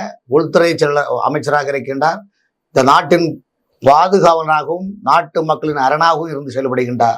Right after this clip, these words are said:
அமித்ஷா அவர்கள் ஐந்து மாநிலத்தில் விரைவில் தேர்தல் நடைபெற உள்ள காரணத்துல அதுல பாண்டிச்சேரி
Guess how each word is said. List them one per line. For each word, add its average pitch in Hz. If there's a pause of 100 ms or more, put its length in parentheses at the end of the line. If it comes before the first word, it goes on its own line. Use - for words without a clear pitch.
(120)
அமித்ஷா 135
அவர்கள் 120 (1300)
ஐந்து 196
மாநிலத்தில் 175 (100)
விரைவில் 165
தேர்தல் 165
நடைபெற 143
உள்ள 139
காரணத்துல 131
அதுல 135
பாண்டிச்சேரி 143